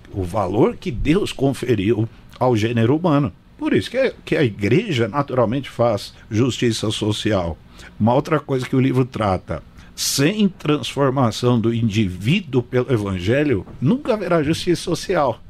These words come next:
Então, o que pode transformar o mundo? Os indivíduos transformados pelo evangelho, não pela justiça, não alcançados pela justiça social. Olha só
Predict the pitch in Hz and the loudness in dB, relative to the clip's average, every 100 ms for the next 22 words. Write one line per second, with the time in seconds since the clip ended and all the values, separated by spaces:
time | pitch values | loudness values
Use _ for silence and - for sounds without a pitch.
0 | - - - - 185 - - 202 185 180 | -20 -20 -10 -6 -6 -6 -8 -2 2 2
1 | 139 - 143 131 - 139 110 123 117 110 | -2 -2 0 0 2 2 2 2 0 2
2 | 107 110 90 85 - - 107 98 117 107 | 2 2 0 -2 -12 -6 -2 2 2 2
3 | 92 117 135 127 - 135 110 151 127 110 | 2 0 -2 -4 -2 -2 0 0 2 0
4 | 117 - 170 151 185 294 208 151 120 - | -2 0 0 2 0 0 2 2 0 -4
5 | 117 127 254 285 226 143 127 - - 101 | -2 2 2 0 0 0 -2 -2 0 0
6 | - - - - - 123 269 247 196 - | -2 -12 -20 -16 -2 2 2 2 0 0
7 | 170 123 165 147 113 101 - 123 98 104 | 0 0 0 0 0 -4 0 0 2 0
8 | - 104 98 - 98 - 107 85 76 - | -2 -4 -2 -2 -2 -2 -2 -2 -6 -16
9 | - - 95 160 175 - 131 143 156 147 | -20 -6 -2 0 0 0 0 2 0 -4